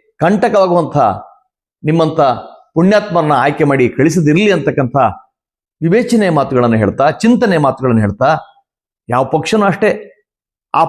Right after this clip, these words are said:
ಪಕ್ಷದಲ್ಲಿದ್ದು ಒಂದ್ ಮಾತು, ಈ ಪಕ್ಷದಲ್ಲಿದ್ರೆ ಇನ್ನೊಂದ್ ಮಾತು. ಮತ್ತೊಬ್ಬ ಪುಣ್ಯಾತ್ಮ ಏನೇನೋ, ಏನೇನೋ ಚಟುವಟಿಕೆಗಳನ್ನು ಮಾಡಿ ಅವನ್ನ ವಿಡಿಯೋ ಮಾಡಿ ಕಳ್ತಾನ ಪುಣ್ಯಾತ್ಮ ಆತ. ಅತ್ಯಂತ ಕಾಮಾಂಧ.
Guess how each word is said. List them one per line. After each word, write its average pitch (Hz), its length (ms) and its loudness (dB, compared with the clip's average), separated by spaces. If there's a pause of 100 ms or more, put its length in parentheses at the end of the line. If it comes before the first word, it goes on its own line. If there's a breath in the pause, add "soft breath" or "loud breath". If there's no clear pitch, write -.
ಪಕ್ಷದಲ್ಲಿದ್ದು 185 560 0
ಒಂದ್ 202 180 2
ಮಾತು, 180 200 0
ಈ 196 120 0 (120)
ಪಕ್ಷದಲ್ಲಿದ್ರೆ 147 500 0
ಇನ್ನೊಂದ್ 175 280 0
ಮಾತು. 113 200 -6 (200)
ಮತ್ತೊಬ್ಬ 190 340 -2
ಪುಣ್ಯಾತ್ಮ 202 380 0 (580 loud breath)
ಏನೇನೋ, 240 280 4 (220)
ಏನೇನೋ 226 280 2
ಚಟುವಟಿಕೆಗಳನ್ನು 180 680 0
ಮಾಡಿ 170 100 0
ಅವನ್ನ 165 240 2 (360 loud breath)
ವಿಡಿಯೋ 269 240 4
ಮಾಡಿ 240 220 0
ಕಳ್ತಾನ 180 260 -2
ಪುಣ್ಯಾತ್ಮ 156 460 -4
ಆತ. - 100 -8 (760)
ಅತ್ಯಂತ 226 280 0 (140)
ಕಾಮಾಂಧ. 220 320 0